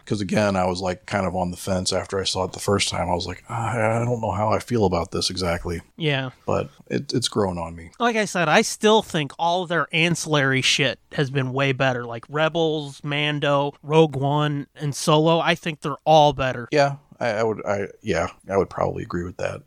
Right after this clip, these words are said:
Speaker 2: Than the sequel trilogy as a whole, I should say.
Speaker 1: Mm, yeah, it's a tough one.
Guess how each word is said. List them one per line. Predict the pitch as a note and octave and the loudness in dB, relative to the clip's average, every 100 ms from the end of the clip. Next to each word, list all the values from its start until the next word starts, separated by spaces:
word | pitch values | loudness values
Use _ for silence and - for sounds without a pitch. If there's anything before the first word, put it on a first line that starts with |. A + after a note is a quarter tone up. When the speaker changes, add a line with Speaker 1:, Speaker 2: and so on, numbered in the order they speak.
| - | -16
Speaker 2:
Than | F#3 D#3+ F3 | -6 2 4
the | E3+ | 4
sequel | - A3 G3 E3 | 4 0 0 0
trilogy | - E3+ D3 C3 C3+ | 0 2 2 0 -2
as | C3 | -2
a | A#2+ | 0
whole, | D3 B2+ A#2 | 2 2 2
I | A#2 | -2
should | - B2+ | -4 -4
say. | - B2 A#2 - - D#3 | -2 0 0 -4 -12 -6
Speaker 1:
Mm, | D3 C#3+ C#3+ - - _ - | -4 -2 -4 -6 -20 _ -2
yeah, | C3+ | 0
it's | B2+ | -2
a | A#2+ | -2
tough | - E3+ - | 0 0 0
one. | F#2 | -4